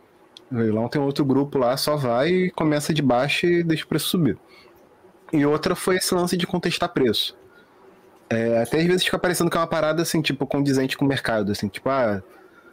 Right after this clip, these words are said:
o Vitor lá tá moderando, ele quer que todo mundo cobre trezentos reais num disco que vale cem. Mas, pô, imagina se, se vira, tipo, feira.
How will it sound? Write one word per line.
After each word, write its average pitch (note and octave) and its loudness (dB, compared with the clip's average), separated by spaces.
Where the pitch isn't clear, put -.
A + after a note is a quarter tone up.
o G#2 -2
Vitor D3 0
lá C3 0
tá D#3+ 2
moderando, D3 2
ele E3+ 0
quer D#3 -2
que - -12
todo E3+ 0
mundo E3+ 2
cobre D#3 0
trezentos D3+ -2
reais D3+ 0
num E3 2
disco D#3 -2
que - -10
vale D#3+ 0
cem. B2 -2
Mas, - -2
pô, E3 0
imagina F3+ 2
se, A#3 0
se G#3 -2
vira, G3 2
tipo, - -8
feira. A#2+ 2